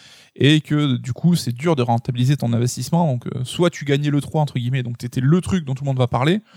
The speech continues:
bah, soit t'étais oublié et du coup, tout le, le, l'argent que t'as sorti pour faire parler de tes produits, bah, ça tombait un petit peu dans l'oubli. Donc, c'était un petit peu dommage.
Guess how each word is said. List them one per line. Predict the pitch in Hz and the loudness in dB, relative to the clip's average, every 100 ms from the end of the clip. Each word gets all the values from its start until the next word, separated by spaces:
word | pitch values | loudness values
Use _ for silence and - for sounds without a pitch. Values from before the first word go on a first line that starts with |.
| - - _ | -20 -20 _
bah, | 113 | -2
soit | - 117 | 0 -2
t'étais | 110 110 | -2 -4
oublié | 117 110 120 131 165 113 | -4 -2 -2 4 4 4
et | |
du | 101 | -4
coup, | 113 170 185 _ _ _ | -6 -8 -8 _ _ _
tout | - 151 | -6 -2
le, | 135 123 120 | 0 0 0
le, | 117 113 127 | -2 -4 -2
l'argent | 123 120 135 | 0 0 -2
que | 123 | -2
t'as | 120 | -2
sorti | 127 - 147 | -4 -6 -6
pour | - - | -8 -10
faire | - | -6
parler | - 123 | 0 0
de | 127 | 0
tes | 123 | -8
produits, | - 123 143 | -8 -10 -10
bah, | 139 131 | -10 -12
ça | - | -14
tombait | - 123 123 | -12 -4 -4
un | |
petit | 123 - | -4 -2
peu | 156 | 2
dans | 147 | 4
l'oubli. | 139 131 | 4 0
Donc, | 117 123 | -4 -8
c'était | 135 131 | -8 -8
un | |
petit | - - | -6 0
peu | 160 | 2
dommage. | 131 120 | 2 -2